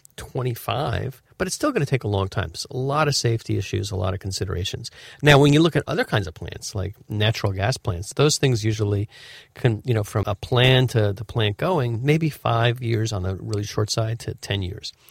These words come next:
There's a fairly new plant here in San Jose called the Metcalf Energy Center. It's about five hundred and fifty megawatts. Uh, that, that didn't take forever. And in terms of solar generating facilities,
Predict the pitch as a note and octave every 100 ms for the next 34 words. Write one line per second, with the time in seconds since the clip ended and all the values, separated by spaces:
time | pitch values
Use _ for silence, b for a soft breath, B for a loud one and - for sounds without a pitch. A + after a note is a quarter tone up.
0 | B B - A2 G#2 - A#2+ A2+ A2 A2
1 | A2 - A2+ G2+ G2+ G#2+ G#2 - G#2+ A2
2 | G#2 G#2+ G#2+ - G#2 F#2 G2 - G#2 -
3 | B2+ B2 B2 - A#2 A2+ A2+ B B B
4 | B A2 - G#2 F#2 - G#2 - G#2 G2
5 | - G#2+ G#2+ - G2 A#2 A#2+ A#2+ A#2 A2
6 | - C#4+ D4+ - G#3 - G3+ G3 - D#3+
7 | - - C3 - - - G2 F#2 F#2+ -
8 | B B - D3 C#3+ E3 D#3 C#3 A#2 _
9 | - - - D#3 F3 G#3+ G3+ D#3 C3 -
10 | B2 A2 A#2 G#2+ G2 G2 F#2+ - G#2 G2
11 | F2+ E2+ E2+ F#2 -